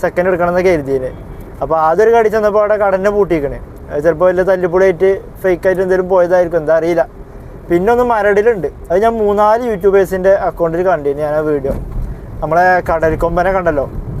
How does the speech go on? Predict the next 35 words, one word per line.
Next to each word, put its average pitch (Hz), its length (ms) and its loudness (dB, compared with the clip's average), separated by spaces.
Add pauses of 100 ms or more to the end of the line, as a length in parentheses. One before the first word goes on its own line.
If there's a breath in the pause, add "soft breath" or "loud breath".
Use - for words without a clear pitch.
(100)
എറണാകുളത്തെ, 156 520 0 (100)
ഓൻ്റെ 165 240 0
വീഡിയോയിലൊക്കെ 175 440 2
ഉണ്ടോ, 160 200 0
ഓൻ്റെയാണ് 170 340 0
കൂടുതൽ 175 340 2
ആ - 20 4 (120)
ഷോപ്പിനെ 170 340 0
പറ്റിയ 170 220 0
പ്രൊമോഷന്. 147 480 -2 (680 loud breath)
അപ്പോൾ 143 200 -2
ചെന്ന് 180 200 0
നോക്കുമ്പോൾ 208 400 2
ടയറിന് 185 460 2
വില 185 200 4 (520)
രണ്ടായിരത്തി 165 840 -2 (300)
ഒരുന്നൂറ്, 165 560 0
രണ്ടായിരത്തി 165 380 0
ഇരുന്നൂറാണ്. 143 400 0 (580 loud breath)
പുതിയ 160 280 4
ടയർ 202 200 2
നമ്മൾ 202 180 2
ഇന്നാൾ 190 260 2
മാറ്റിയ 185 320 2
ജെ 185 80 4 (160)
കെൻ്റെ 175 200 2
ടയറിന് 170 280 2
രണ്ടായിരത്തി 156 420 0
അഞ്ഞൂറ് 160 220 0
റുപ്യുള്ളൂ. 139 260 -4 (480 loud breath)
അത് - 140 -8
നമ്മളെ 170 260 0
പുളിഞ്ചോട്ടിൽ 170 440 2
നിന്ന് 185 180 0
മാറ്റി, 160 200 2